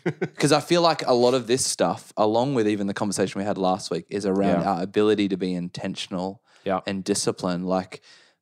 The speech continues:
Speaker 1: maybe even just some of the things that helped you actually get to a place where you, you could do that. 'Cause I think for me, it's not the, the fact that I don't wanna be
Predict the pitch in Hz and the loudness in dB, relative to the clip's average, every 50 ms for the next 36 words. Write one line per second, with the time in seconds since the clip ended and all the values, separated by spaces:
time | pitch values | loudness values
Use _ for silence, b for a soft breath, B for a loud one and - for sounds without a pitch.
0 | b b - - 110 113 123 135 127 107 104 98 98 95 - - 120 117 104 98 | b b -6 -2 0 2 4 2 2 2 0 -2 -2 -2 -2 -2 0 0 0 -2
1 | - 104 95 92 - 104 - - - 113 95 - - - 92 95 98 101 101 95 | -2 -4 -4 -4 -4 -4 -4 -4 -2 -2 -4 -4 -6 -8 -4 -2 0 0 0 0
2 | - 117 113 - - - - 113 98 95 107 - - - 135 104 - - - - | 0 -2 -6 -6 -4 -4 -2 -2 -2 -2 -4 -4 -2 -4 -4 -4 -4 -6 -8 -8
3 | - - - 87 80 85 90 95 - _ - - - 98 - - 101 101 - - | -8 -8 -8 -8 -6 -6 -8 -10 -12 _ -20 -20 -20 -16 -14 -12 -12 -10 -10 -10
4 | 92 - - 101 120 - - - - - 123 135 - 147 - 196 185 - - 120 | -6 -2 0 0 0 0 -4 -8 -4 0 2 2 2 2 0 -2 -4 -4 -4 -4
5 | 104 104 107 131 165 135 104 101 - B B B B B B B 101 - - 139 | -2 0 0 0 0 0 0 -4 -6 B B B B B B B -4 -2 0 2
6 | 151 170 - - - 123 117 110 110 107 101 98 - b b b b b b 101 | 2 2 0 -2 -2 0 0 2 2 0 0 -2 -4 b b b b b b -2
7 | 98 - 123 - - 104 101 101 98 98 - 110 113 147 - - 117 104 98 95 | 2 2 2 2 2 2 2 0 2 2 2 4 4 2 2 0 0 0 0 0
8 | 90 95 92 92 92 90 90 | 0 0 0 0 0 -4 -6